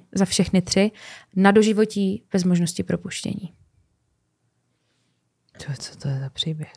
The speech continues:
Speaker 2: Ale mě, jako, mě vždycky fascinuje mít tohle člověka za souseda.
Speaker 1: Jo, no.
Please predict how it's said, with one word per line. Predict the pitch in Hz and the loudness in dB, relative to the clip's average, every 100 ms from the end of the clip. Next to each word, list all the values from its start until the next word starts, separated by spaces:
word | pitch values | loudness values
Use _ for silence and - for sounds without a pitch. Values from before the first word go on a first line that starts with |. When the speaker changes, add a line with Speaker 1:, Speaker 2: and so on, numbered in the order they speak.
| - | -2
Speaker 2:
Ale | 165 | 0
mě, | 160 151 139 165 | 2 0 -2 -8
jako, | 160 | -6
mě | 160 170 156 | -2 0 -2
vždycky | 147 143 165 | -4 -8 -6
fascinuje | 156 156 160 151 | -6 -4 -2 -2
mít | 147 | -4
tohle | 147 143 139 | -4 -6 -6
člověka | - 131 143 151 | -8 -10 -6 -6
za | 143 | -8
souseda. | - 165 - 202 180 156 _ _ _ | -12 -14 -12 -12 -12 -12 _ _ _
Speaker 1:
Jo, | 220 262 277 | 6 8 6
no. | 233 208 | 4 0